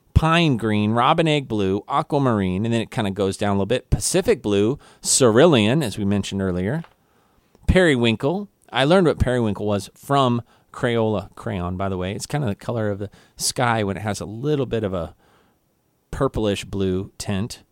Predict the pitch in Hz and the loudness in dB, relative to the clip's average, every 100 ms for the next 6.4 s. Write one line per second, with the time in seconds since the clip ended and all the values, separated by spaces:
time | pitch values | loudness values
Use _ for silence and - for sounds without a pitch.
0 | _ _ _ - 131 147 - 190 196 185 | _ _ _ -2 2 2 4 6 8 8
1 | 170 139 139 139 143 117 - 127 - 117 | 6 4 4 4 0 -2 0 0 2 2
2 | 131 120 101 104 110 107 - 139 147 - | 2 0 0 -2 -2 -4 2 2 2 2
3 | 131 156 - 113 110 107 92 95 139 - | 0 -2 -2 -2 -2 -6 -4 -6 -6 -6
4 | 127 120 107 165 - _ _ - 135 123 | -2 0 0 -2 -6 _ _ -4 -4 -2
5 | 98 104 110 147 - 175 131 107 117 107 | -4 -4 -6 -4 -2 -2 -2 -2 -2 0
6 | 98 101 139 - | 0 0 -2 -8